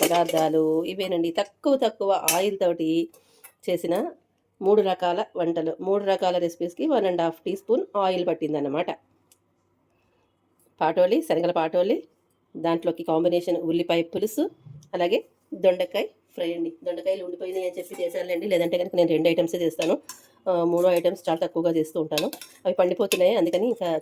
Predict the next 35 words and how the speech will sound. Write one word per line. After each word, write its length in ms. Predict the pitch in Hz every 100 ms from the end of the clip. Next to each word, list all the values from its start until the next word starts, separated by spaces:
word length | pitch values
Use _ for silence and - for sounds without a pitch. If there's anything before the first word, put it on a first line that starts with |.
| 160
చేశాను. 260 | 160 151
చూసారా 340 | 233 202 - 202 -
పులుసు, 300 | 170 247 - _ - -
మనం 120 | 185
పులుసుకి 760 | 196 196 220 202 202 196 196 -
మనం 180 | 175 170
పిండి 240 | 190 202
కలిపి 200 | 208 190
పోసాం 240 | 175 175 175
కదా, 220 | 208 -
ఇలా 160 | 208 170
ఉంటుందన్నమాట. 520 | 165 156 151 143 147 - _ _ _ _ _ _ _ _ _ _ _ _ _ _ _ _ _ -
నచ్చిందా 320 | 180 226 214
మీకు? 320 | 214 214 339 -
నచ్చితే 360 | 185 - 220 202
లైక్ 280 | 196 208 233
చేయండి, 180 | 233
షేర్ 280 | 233 208 202
చేయండి, 280 | 202 208 247
సబ్స్క్రైబ్ 520 | - 180 - 208 214
చేయండి, 340 | 185 180 185 254 185
హైప్ 200 | 185 185
కూడా 140 | 190 180
చేయండి. 460 | 175 170 185 - - _ - -
మంచి 140 | 196
మంచి 380 | 190 196 190 185
రెసిపీస్ 320 | 175 - 190
అన్నీ 160 | 175 175
మన 100 | 175
ఛానల్లో 360 | 170 165 165
వస్తూ 220 | 165 - 170
ఉంటాయి. 200 | 170 190
తప్పకుండా 580 | 175 - 160 165 185 -
వారణాసి 440 | 175 160 165 170 165
వంటిల్లు 280 | 156 165